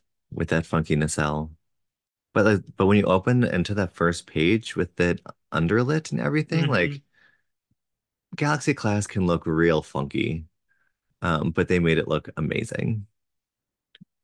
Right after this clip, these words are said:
Speaker 2: The bullpen, bull-, bullpen bulletins, um, the checklist is here.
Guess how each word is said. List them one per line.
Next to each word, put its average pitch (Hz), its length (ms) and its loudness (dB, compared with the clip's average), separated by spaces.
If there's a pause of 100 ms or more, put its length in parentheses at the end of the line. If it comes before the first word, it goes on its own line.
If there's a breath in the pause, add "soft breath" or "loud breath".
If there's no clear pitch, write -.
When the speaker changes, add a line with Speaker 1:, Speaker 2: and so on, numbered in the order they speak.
Speaker 2:
The 127 580 2
bullpen, 143 460 0
bull-, 127 340 -2
bullpen 156 520 0
bulletins, 110 880 -2 (540)
um, 104 640 2 (100)
the 127 180 -6
checklist 139 720 0
is 135 160 0
here. 139 640 2